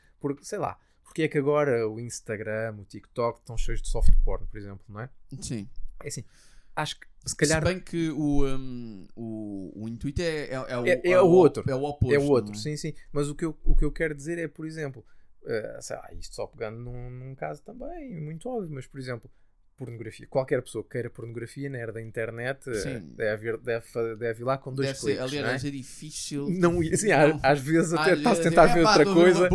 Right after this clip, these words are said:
Speaker 2: pumba.
Speaker 1: aparece pornografia.
Speaker 2: <laughs> Exatamente.
Speaker 1: Por isso, a, a questão aqui, eu acho eu, pegando neste exemplo, mas podemos ir a outros a seguir, não é já a questão da pornografia,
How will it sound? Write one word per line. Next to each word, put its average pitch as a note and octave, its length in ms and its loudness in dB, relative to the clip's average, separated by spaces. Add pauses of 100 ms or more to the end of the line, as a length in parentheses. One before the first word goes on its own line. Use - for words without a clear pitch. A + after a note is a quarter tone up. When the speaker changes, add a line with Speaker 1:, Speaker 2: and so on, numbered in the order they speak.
Speaker 2:
pumba. D3+ 320 2
Speaker 1:
aparece E3 300 6
pornografia. D#3 560 0
Speaker 2:
<laughs> G#2+ 160 -2
Exatamente. - 720 -4 (480)
Speaker 1:
Por G#3 100 -8
isso, G3 260 -8 (240)
a, - 220 -4
a - 40 0
questão G#3 280 -8
aqui, A#3 400 -14
eu C#3+ 260 -4 (120)
acho D#3 340 -6
eu, C#3 160 -6
pegando A2+ 340 -12
neste B2 280 -12
exemplo, D3+ 300 -8
mas E3 100 -8
podemos G2+ 320 -18
ir G2+ 100 -14
a G#2 40 -8
outros A2 180 -12
a - 20 -16
seguir, E3 340 -14 (300)
não C#3+ 240 -4
é E3+ 120 -4
já E3 180 -4
a F3 40 -6
questão F3 280 -8
da E3+ 100 -10
pornografia, F3 800 -10